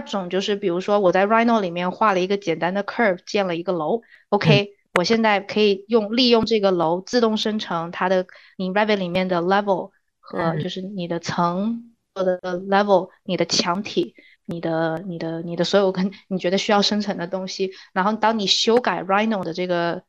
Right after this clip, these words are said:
Speaker 1: 这个线条的时候，Revit 的线条也会自动生成。
Speaker 2: 嗯。哦，所以就是综合了就是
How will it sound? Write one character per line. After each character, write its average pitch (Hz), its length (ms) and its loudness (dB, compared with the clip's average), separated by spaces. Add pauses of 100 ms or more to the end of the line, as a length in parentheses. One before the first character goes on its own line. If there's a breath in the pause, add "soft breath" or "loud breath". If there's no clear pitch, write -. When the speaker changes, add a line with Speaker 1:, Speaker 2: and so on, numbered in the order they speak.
(140)
Speaker 1:
这 196 160 -2
个 190 80 0
线 220 300 0
条 175 180 -4
的 202 100 0
时 170 160 -8
候， 180 140 -2
Revit 202 220 0
的 180 100 8
线 160 160 6
条 170 140 -6
也 170 100 -8
会 175 140 -8
自 185 180 -6
动 170 240 -10
生 170 340 -14
成。 151 200 -18
Speaker 2:
嗯。 - 20 -20 (680)
哦， 214 240 -2
所 220 160 2
以 247 100 6
就 233 140 4
是 214 260 -4
综 208 200 8
合 - 140 2
了 50 220 0
就 - 140 0
是 - 420 -4